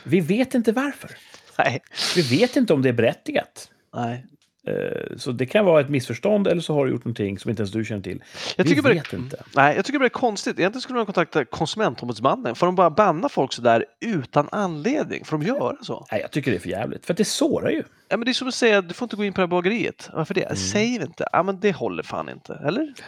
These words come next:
Speaker 2: Eller håller det?
Speaker 1: Nej, nej, precis. Jag vet inte.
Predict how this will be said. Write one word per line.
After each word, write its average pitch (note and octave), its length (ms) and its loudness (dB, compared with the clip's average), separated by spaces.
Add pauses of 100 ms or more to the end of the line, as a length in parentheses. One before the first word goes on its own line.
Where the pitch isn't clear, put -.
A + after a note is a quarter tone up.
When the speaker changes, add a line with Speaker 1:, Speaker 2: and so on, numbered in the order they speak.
(120)
Speaker 2:
Eller G3 180 0
håller B3+ 280 -2
det? - 180 -6 (580)
Speaker 1:
Nej, C3 200 -4 (120)
nej, F2+ 240 -4
precis. - 420 -10
Jag A#2 60 -10
vet D#3+ 160 -12
inte. - 240 -12